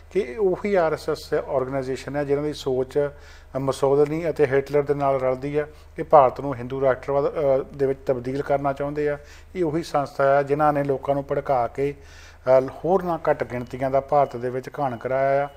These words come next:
ਈਸਾਈਆਂ ਅਤੇ ਮੁਸਲਮਾਨਾਂ ਦੇ ਉੱਤੇ ਵੱਡੀ ਪੱਧਰ ਦੇ ਉੱਤੇ ਹਮਲੇ ਹੋਏ ਆ, ਉਹਨਾਂ ਨੂੰ ਬੰਬਾਂ ਨਾਲ ਉਡਾਇਆ ਗਿਆ ਆ, ਉਹਨਾਂ ਨੂੰ ਕਤਲ ਕੀਤਾ ਗਿਆ, ਝੂਠੇ ਮੁਕਾਬਲਿਆਂ ਵਿੱਚ ਮਾਰਿਆ ਗਿਆ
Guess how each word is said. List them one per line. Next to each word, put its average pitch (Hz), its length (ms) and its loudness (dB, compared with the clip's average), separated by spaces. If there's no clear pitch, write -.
ਈਸਾਈਆਂ 147 540 2
ਅਤੇ 147 140 -2
ਮੁਸਲਮਾਨਾਂ 139 540 -4
ਦੇ 135 40 -4
ਉੱਤੇ 135 160 -4
ਵੱਡੀ 123 260 -4
ਪੱਧਰ 131 280 -8
ਦੇ 139 120 -4
ਉੱਤੇ 139 220 -4
ਹਮਲੇ 123 340 -6
ਹੋਏ 143 240 -4
ਆ, 143 140 -6
ਉਹਨਾਂ 147 120 0
ਨੂੰ 143 100 -2
ਬੰਬਾਂ 127 340 0
ਨਾਲ 147 140 0
ਉਡਾਇਆ 143 320 2
ਗਿਆ 143 380 -2
ਆ, - 20 -2
ਉਹਨਾਂ 143 220 -4
ਨੂੰ 143 300 -8
ਕਤਲ 139 280 -2
ਕੀਤਾ 143 360 -2
ਗਿਆ, 143 180 2
ਝੂਠੇ 139 340 -4
ਮੁਕਾਬਲਿਆਂ 131 460 -2
ਵਿੱਚ 139 160 -8
ਮਾਰਿਆ 139 340 -6
ਗਿਆ 147 240 -16